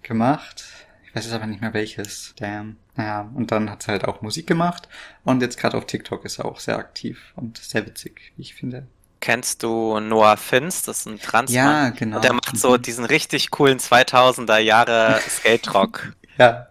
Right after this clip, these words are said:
Speaker 1: genau. Was war denn dein erstes und was dein letztes Konzert?
Speaker 2: Mein erstes Konzert war Silbermond in Hamburg mit meiner
Speaker 1: Mhm.
Speaker 2: Ex-Freundin.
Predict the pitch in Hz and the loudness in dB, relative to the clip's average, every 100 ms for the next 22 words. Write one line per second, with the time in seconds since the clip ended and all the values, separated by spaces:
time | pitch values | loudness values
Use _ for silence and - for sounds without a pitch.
0 | - 139 120 113 127 _ _ 139 - 123 | -2 0 0 -2 -6 _ _ -8 0 2
1 | 131 120 117 117 117 113 117 110 107 110 | 2 0 -2 -4 -6 -6 -4 -2 -2 -4
2 | - 113 110 98 101 - 101 104 - 104 | -4 -6 -4 -6 -6 -4 -4 -4 -6 -8
3 | - 98 - 104 - _ _ 120 117 120 | -8 -8 -8 -10 -12 _ _ -2 0 2
4 | 127 - 131 - 117 - 110 - 104 98 | 0 -2 -6 -4 -4 0 0 2 0 0
5 | - 113 113 120 127 131 147 160 - - | 4 2 4 2 4 0 0 -4 -10 -10
6 | 110 101 104 107 135 147 - 101 98 98 | -12 -2 -2 0 0 0 -2 -12 -8 -6
7 | 113 123 131 135 135 143 156 170 | -6 -6 -8 -6 -4 -4 -6 -8